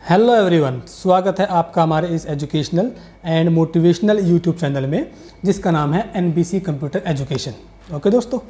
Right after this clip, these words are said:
तो दोस्तों, आज की video भी computer science के उन students के लिए है जिनको अक्सर problem रहती है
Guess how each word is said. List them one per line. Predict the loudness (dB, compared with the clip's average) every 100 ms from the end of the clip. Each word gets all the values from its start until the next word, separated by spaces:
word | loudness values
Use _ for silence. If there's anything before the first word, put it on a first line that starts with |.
| -20 -20 -20 -20 -16 0
तो |
दोस्तों, | 2 2 2 0 -4 -20 -6 2
आज | 4 4 2
की |
video | 4 4 6 4
भी | 4 0 -2 -12 -8
computer | -2 0 2 0
science | 0 0 -2
के | 0 0 0 -4 -4 -2 2
उन | 2
students | 2 2 0 2
के | 0
लिए | 0 0
है | 0 -2 -6 -20 -10 0
जिनको | 0 0
अक्सर | -2 -4 -2 -2
problem | 2 4 4 4
रहती | 2 0 -2
है | -2 -2